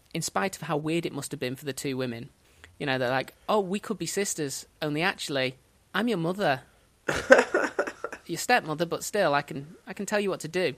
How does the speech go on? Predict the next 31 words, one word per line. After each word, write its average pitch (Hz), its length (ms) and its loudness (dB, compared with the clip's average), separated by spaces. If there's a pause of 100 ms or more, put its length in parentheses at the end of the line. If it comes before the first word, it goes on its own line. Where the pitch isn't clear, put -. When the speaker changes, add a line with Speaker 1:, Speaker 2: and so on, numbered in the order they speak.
(460)
Speaker 1:
So 143 440 0
that's - 320 -2
nice, 131 360 -2
isn't 165 300 -8
it? 113 180 -6 (960)
Hmm. 147 380 -6
Speaker 2:
Crazy. - 500 -6 (460)
Crazy. 147 920 0 (420)
Speaker 1:
Well, 147 280 0 (1040)
the 170 100 -2
relationship 233 580 -2
between 180 280 -6
the 165 80 -2
t-, - 180 -8 (100)
two 170 200 -4
women 156 360 -4 (120)
was 165 100 -10
so 294 300 -4
cordial 196 640 -4
and 156 160 -8
good, 190 200 -2
in 135 120 -8
fact, - 420 -10
that 180 100 -6
when 220 180 -2
Maria 254 300 -2
finally 202 440 -6
did 220 260 -4
return 220 360 -4
to 196 100 -10
Polstead, 175 600 -6